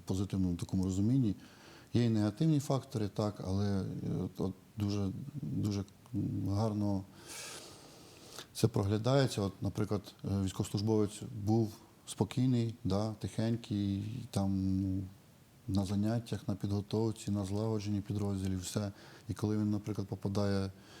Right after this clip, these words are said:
в зону бойових дій, це неодноразово так спостерігалося, м,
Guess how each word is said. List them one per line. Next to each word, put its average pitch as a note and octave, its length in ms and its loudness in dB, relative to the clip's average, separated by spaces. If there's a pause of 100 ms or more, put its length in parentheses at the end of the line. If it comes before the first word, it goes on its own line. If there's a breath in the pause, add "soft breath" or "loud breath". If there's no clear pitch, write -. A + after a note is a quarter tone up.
(320 loud breath)
в F#2+ 360 2
зону G#2+ 280 2
бойових A2+ 380 2
дій, G#2 360 0 (580 loud breath)
це G2+ 240 2
неодноразово G2 680 2
так F#2+ 160 -4
спостерігалося, F#2+ 960 -2 (1040 loud breath)
м, G2 720 4